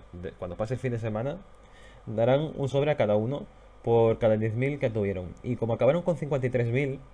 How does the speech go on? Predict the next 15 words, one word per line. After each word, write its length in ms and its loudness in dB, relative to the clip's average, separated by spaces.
cuando 160 -2
terminó 500 -2
esta 200 -2
propuesta, 500 -2
pues 140 -2
nos 160 0
van 120 2
a 80 2
dar 180 4
cinco 240 -2
sobres 260 -2
a 40 -4
cada 200 -4
uno. 220 -10
Entonces, 480 -6